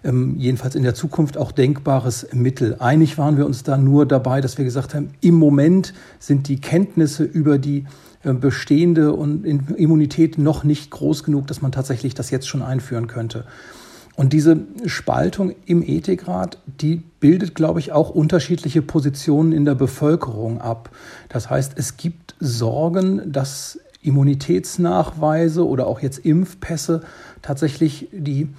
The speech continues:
Zweiklassengesellschaft herbeiführen, so heißt es dann, dass das diskriminierend wirkt, dass das eine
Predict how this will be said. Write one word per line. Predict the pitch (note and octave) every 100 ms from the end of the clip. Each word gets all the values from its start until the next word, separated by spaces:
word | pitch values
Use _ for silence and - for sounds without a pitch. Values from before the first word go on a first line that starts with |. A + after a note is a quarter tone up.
| -
Zweiklassengesellschaft | - C#3+ C#3+ D#3+ - F#3 D#3 E3 E3 - D#3 -
herbeiführen, | D3 C#3+ D#3 D3+ E3 D#3+
so | D#3
heißt | D3 D#3 -
es | -
dann, | D3+ D#3 D3+
dass | C#3
das | C3+ C3+
diskriminierend | C#3 - - C#3 C3 B2+ D#3+ F3 F3 D#3+ -
wirkt, | D3+ D#3+ - -
dass | -
das | - - -
eine | C#3+ C#3